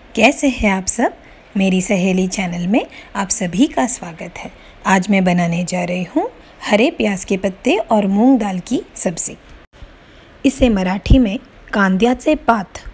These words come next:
और इंग्लिश में स्प्रिंग अनियन लीव्स कहते हैं।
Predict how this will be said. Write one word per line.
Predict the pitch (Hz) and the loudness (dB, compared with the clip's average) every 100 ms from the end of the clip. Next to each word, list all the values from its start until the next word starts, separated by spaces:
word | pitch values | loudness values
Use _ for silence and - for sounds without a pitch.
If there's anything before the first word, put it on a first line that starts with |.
| - 214 | -4 0
और | 202 196 - | 2 0 -2
इंग्लिश | 190 185 190 190 - | 0 2 0 0 0
में | 262 - - - | 0 -2 -14 -2
स्प्रिंग | - 285 330 | 0 2 0
अनियन | 208 202 202 196 | 0 0 2 0
लीव्स | 185 - | -2 -4
कहते | - 156 - 151 | -8 -10 -10 -8
हैं। | 190 | -6